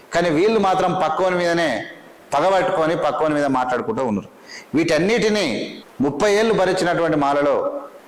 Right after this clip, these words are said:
ఇక ముందు, ఇక ముందు మౌనం మంచిది కాదని, వాస్తవమైన పరిస్థితిలో మాదిగలు వినకపోయినా మన పక్కనున్న తోటి సమాజానికి చెప్పాలని, చేసిన తప్పేంది,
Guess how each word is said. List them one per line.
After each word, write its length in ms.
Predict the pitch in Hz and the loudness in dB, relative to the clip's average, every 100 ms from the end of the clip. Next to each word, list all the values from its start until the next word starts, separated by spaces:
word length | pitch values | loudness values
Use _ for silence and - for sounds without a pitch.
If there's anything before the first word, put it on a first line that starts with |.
| - | -6
ఇక 140 | 120 143 | -2 0
ముందు, 680 | 139 147 165 107 82 - - - - - | 2 2 2 0 -2 -6 -10 -16 -8 -4
ఇక 140 | 131 | 0
ముందు 640 | 165 165 196 208 143 135 107 101 - - - | 0 2 2 2 2 0 -2 -6 -8 -14 -4
మౌనం 480 | 127 147 196 214 185 | 0 2 4 2 2
మంచిది 300 | 165 165 165 | 0 0 0
కాదని, 460 | 151 147 139 135 151 98 - - - | 2 2 2 0 -2 -6 -12 -10 -2
వాస్తవమైన 600 | 131 196 - 240 214 202 | 2 2 2 0 2 2
పరిస్థితిలో 840 | 180 170 185 170 170 113 - - - - - - - | 2 0 0 0 2 2 0 -4 -8 -10 -20 -16 -2
మాదిగలు 440 | 131 165 220 220 | 2 4 4 2
వినకపోయినా 800 | 190 180 175 - 160 156 117 - - - - | 2 2 0 0 2 2 0 -2 -6 -10 -4
మన 140 | 143 156 | 0 0
పక్కనున్న 560 | 156 151 208 190 175 | 0 0 0 0 0
తోటి 320 | 147 156 165 | 0 0 2
సమాజానికి 640 | 156 139 165 156 151 135 - | 0 0 2 2 0 0 -2
చెప్పాలని, 420 | 113 147 135 135 - - - - - 208 - - 185 | 0 0 0 -2 -6 -12 -18 -20 -12 -10 -8 -2 0
చేసిన 260 | 220 226 | 2 2
తప్పేంది, 920 | 226 170 170 214 196 185 220 - - | 0 0 2 0 2 2 2 0 -4